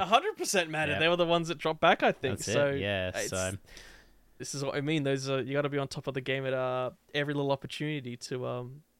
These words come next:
Speaker 1: yeah, it could mean, uh,
Speaker 2: Yeah.
Speaker 1: big monies or little monies.
Speaker 2: Yeah, definitely. Well, let's, uh, if, if, seeing as you, you wanna, you've been alluding to the big bad track limit talk,
Speaker 1: <laughs>
Speaker 2: why don't you, why don't you start us off? Where do you, where do you wanna start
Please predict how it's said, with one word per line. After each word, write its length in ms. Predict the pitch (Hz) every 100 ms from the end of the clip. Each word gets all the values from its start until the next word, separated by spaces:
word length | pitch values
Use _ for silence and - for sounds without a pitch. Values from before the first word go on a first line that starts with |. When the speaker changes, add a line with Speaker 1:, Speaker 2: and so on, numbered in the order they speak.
| -
Speaker 1:
yeah, 80 | 160
it 140 | - -
could 180 | - 156
mean, 160 | 147 147
uh, 220 | 151 147 - _ _ - - - - - - -
Speaker 2:
Yeah. 300 | 107 127 120
Speaker 1:
big 80 |
monies 260 | 151 151 156
or 60 | 147
little 200 | 156 180
monies. 380 | 139 127 123 -
Speaker 2:
Yeah, 260 | 98 98
definitely. 500 | 87 98 107 - 90 - - - -
Well, 180 | 147 160
let's, 380 | 170 175 - -
uh, 520 | 165 151 143 127 123
if, 200 | 127 131 -
if, 300 | 131 - 139
seeing 220 | - 147
as 120 | 127
you, 180 | 117 120 127
you 180 | 131
wanna, 440 | 120 107 104 101 95
you've 140 | 117 104
been 140 | 107
alluding 320 | 95 95 92
to 100 | 92
the 80 | 98
big 260 | 92 95 90
bad 360 | 92 92 92 - - - -
track 300 | - 104 92
limit 220 | 101 95
talk, 300 | 107 104 92 92 - - _
Speaker 1:
<laughs> 320 | _ - -
Speaker 2:
why 120 | 110
don't 120 | 104
you, 80 | 98
why 120 | 113
don't 100 | 113
you 100 | 104
start 300 | 104 - 98
us 180 | 95 -
off? 280 | 98 90 -
Where 100 | 110
do 80 | 104
you, 100 | 98
where 220 | - 113
do 40 | 107
you 80 |
wanna 140 | 98 95
start 380 | - 95 87